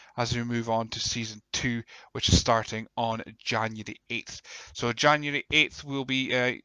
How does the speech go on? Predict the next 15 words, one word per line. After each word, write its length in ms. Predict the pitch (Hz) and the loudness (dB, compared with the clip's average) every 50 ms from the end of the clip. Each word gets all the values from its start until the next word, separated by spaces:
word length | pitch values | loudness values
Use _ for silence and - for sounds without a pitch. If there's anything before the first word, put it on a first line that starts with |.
| _ _ _ _ _ | _ _ _ _ _
you'll 160 | - 135 120 | -8 -6 -6
be 100 | 123 123 | 0 2
getting 200 | 135 135 123 131 | 4 4 4 4
the 60 | 127 | 2
second 500 | - - - 160 147 147 - 139 127 - | 2 4 4 4 2 2 -2 -6 -6 -6
part 460 | - - 170 151 151 - - - - - - - - - - - - - | -2 4 6 6 6 4 2 -4 -8 -8 -12 -20 -20 -20 -18 -20 -14 2
of, 320 | - 123 127 127 127 123 - - | 6 6 8 8 6 4 -2 -10
uh, 60 | 104 - _ _ _ _ _ - 139 | -14 -16 _ _ _ _ _ -6 2
go 80 | 151 165 | 4 4
to 40 | |
the 60 | 151 135 | 4 6
hammer 220 | 147 147 131 117 | 6 6 6 6
first, 280 | - - 113 113 - - | 4 4 4 4 4 2
hang 120 | 123 113 | 2 -2
on. 80 | 117 | -2